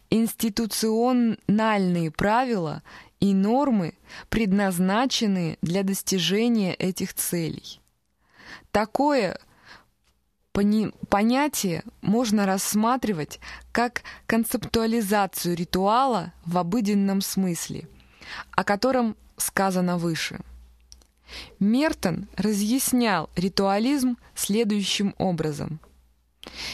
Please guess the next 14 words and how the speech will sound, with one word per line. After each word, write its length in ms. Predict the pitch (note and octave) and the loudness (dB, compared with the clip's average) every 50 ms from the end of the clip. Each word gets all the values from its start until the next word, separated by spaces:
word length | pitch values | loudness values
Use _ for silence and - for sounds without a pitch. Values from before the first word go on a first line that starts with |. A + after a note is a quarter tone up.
| F3+ - - | -12 -6 -2
Индивид 640 | - A3 A3 G#3 G#3 A#3 A3 C4 D4+ E4 - - - - - - - - - | 0 0 2 2 0 0 0 0 0 0 -2 -6 -14 -20 -20 -20 -20 -12 -6
чувствует 640 | - - - C4 C#4 B3+ - - G#3+ A3 A3+ G3+ - | -4 -2 -2 -2 -2 -4 -4 -4 -2 -2 -2 -2 -2
себя 420 | - - G3 G3 A3+ A#3 A3+ - - | -4 -2 -2 0 0 0 -2 -2 -2
защищенным, 1120 | F#3 F3+ G#3+ A3+ - - - B3 A#3+ - - - - B3 A3+ G3+ F3+ E3 D3+ D3 D#3+ E3+ - - - - - - - | -2 0 0 0 0 0 -2 -2 -2 -2 0 0 0 0 2 2 0 0 -2 -4 -6 -8 -12 -16 -20 -20 -20 -14 -10
следуя 640 | - - - G#3 A3 A#3 A3+ G3 F#3 G3 F3+ F3 F3+ | -8 -4 -2 0 0 0 0 2 0 0 2 0 0
рутинным 600 | F#3+ F#3+ - - - B3 B3 A#3+ A3+ G#3+ G#3+ G3 | 0 -2 -2 -2 0 2 2 2 2 2 0 0
процедурам, 800 | - G#3+ G#3+ - - A#3 A#3+ G3+ F#3+ G3 F3 E3 C#3+ - - D#3 - - _ _ _ _ _ _ - | 0 -2 -2 -2 -2 -2 -2 -2 -2 -2 -2 -4 -4 -6 -8 -12 -14 -18 _ _ _ _ _ _ -2
предписанным 880 | G3 G3 F#3 - - - A3+ B3+ C#4 - - A3+ G3+ F#3 F3 D#3+ D3+ - - - - | 0 0 -2 -2 -4 -2 0 0 0 0 0 0 0 0 0 -2 -4 -6 -8 -8 -4
для 180 | D#3+ F#3 G3 | -2 0 0
достижения 720 | F#3+ G3 F3+ - - - F#3 E3+ F3 G#3 G#3+ A3 G#3+ G3 F#3 | 0 0 -2 -2 -2 -2 -2 0 0 0 2 2 2 2 0
успеха. 600 | F#3+ F#3+ - - - G3+ F#3+ E3+ D#3 - - - - _ _ _ _ _ _ _ _ _ _ _ _ _ _ _ _ _ _ _ - - - - - - G3+ - | 0 -2 -4 -4 -2 -2 -2 -2 -2 -6 -10 -12 -14 _ _ _ _ _ _ _ _ _ _ _ _ _ _ _ _ _ _ _ -16 -14 -12 -10 -10 -8 -6 -2
Даже 320 | F#3 A3+ B3 C4+ A3 A#3+ | 0 2 2 2 2 2
если 440 | B3 A#3+ C4 C4+ - - A3+ A#3 - - | 0 2 0 0 0 0 0 -2 0 0
он 240 | - B3 A#3+ - | 0 0 0 0